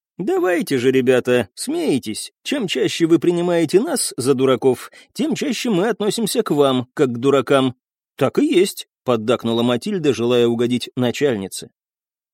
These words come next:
У Кевина оставался старый аккаунт в Фейсбуке, где числились его родители и несколько друзей,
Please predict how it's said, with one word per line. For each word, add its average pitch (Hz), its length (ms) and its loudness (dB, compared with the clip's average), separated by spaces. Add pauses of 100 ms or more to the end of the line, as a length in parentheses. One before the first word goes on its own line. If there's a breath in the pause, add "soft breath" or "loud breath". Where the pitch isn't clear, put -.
(380)
У 160 140 0
Кевина 202 800 0 (140)
оставался 165 640 0
старый 170 400 0
аккаунт 160 440 -2
в - 120 -18
Фейсбуке, 143 600 -2
где 127 240 -2
числились 151 600 -4
его 131 240 2
родители 123 460 0
и 107 60 -2
несколько 110 460 -4
друзей, 131 580 -2